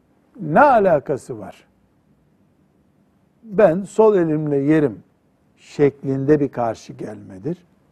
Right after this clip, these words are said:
Allah göstermesin. Peygambere aleyhissalatu vesselam, "Ne alakası var, ben bunu kabul etmiyorum." deyince kelime-i tevhid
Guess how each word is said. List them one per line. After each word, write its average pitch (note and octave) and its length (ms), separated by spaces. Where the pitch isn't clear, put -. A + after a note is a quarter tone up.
Allah D3 400
göstermesin. D3+ 720
Peygambere D#3 800
aleyhissalatu C3 640
vesselam, A#2+ 440
"Ne F3+ 140
alakası C#3+ 720
var, A2 260
ben D#3 220
bunu D3+ 180
kabul D#3+ 280
etmiyorum." B2+ 640
deyince C#3+ 640
kelime-i D#3+ 580
tevhid C3+ 340